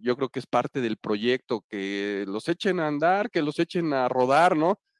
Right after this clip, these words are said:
Solamente así, este, de esa manera se, se puede crecer. Antes, este, había ya, eh, esa lectura, ¿no? De lo que era el jugador. Se iba Caviño,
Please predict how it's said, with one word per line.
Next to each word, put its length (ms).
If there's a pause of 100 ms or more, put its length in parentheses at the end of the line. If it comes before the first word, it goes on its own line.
(100)
Solamente 500
así, 400
este, 460
de 80
esa 160
manera 340
se, 380 (360)
se 160
puede 260
crecer. 460 (380)
Antes, 460
este, 520
había 760 (680)
ya, 480
eh, 220
esa 300
lectura, 680
¿no? 320
De 140
lo 140
que 120
era 80
el 80
jugador. 500
Se 140
iba 160
Caviño, 720